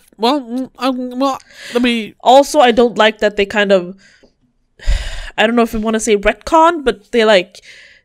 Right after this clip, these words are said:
Speaker 2: decided later on that, "Oh no, this movie takes place much later in time."
Speaker 1: Yeah, but that wasn't a problem then. Like, listen,
Speaker 2: No, but
Speaker 1: listen,
Speaker 2: now,
Speaker 1: this is
Speaker 2: I'm saying now.
Speaker 1: Yeah, but now, but now there are more people who like it now than dislike it.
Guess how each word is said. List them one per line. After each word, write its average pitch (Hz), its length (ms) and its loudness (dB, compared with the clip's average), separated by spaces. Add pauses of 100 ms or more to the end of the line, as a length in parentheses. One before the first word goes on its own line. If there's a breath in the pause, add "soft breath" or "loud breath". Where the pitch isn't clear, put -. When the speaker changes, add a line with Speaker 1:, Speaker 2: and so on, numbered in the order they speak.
(120)
Speaker 2:
decided 240 580 2
later 226 260 2
on 240 200 2
that, 226 140 2
"Oh 339 120 2
no, 330 220 2
this 285 200 0
movie 359 240 2
takes 269 260 0
place 214 360 0
much 220 220 -6
later 233 340 4
in 175 220 -6
time." 143 480 -6 (400 soft breath)
Speaker 1:
Yeah, 240 120 -4
but 226 120 -4
that 247 160 0
wasn't 269 260 -4
a - 20 -10
problem 202 640 -6
then. 175 260 -8
Like, 226 180 -4
listen, 277 280 -2
Speaker 2:
No, 480 120 4
but 226 60 0
Speaker 1:
listen, 220 140 -2
Speaker 2:
now, 285 140 4
Speaker 1:
this 208 80 4
is 165 60 2
Speaker 2:
I'm 190 120 0
saying 233 240 -2
now. 156 380 0
Speaker 1:
Yeah, 247 100 0
but 254 100 -2
now, 277 180 -2 (240 loud breath)
but 226 120 -2
now 285 480 0 (100)
there 208 100 2
are 220 40 2
more 277 200 2
people 254 300 0
who 202 160 2
like 240 280 0
it 175 120 -6
now 180 320 0
than 156 160 -8
dislike 151 460 -4
it. - 240 -20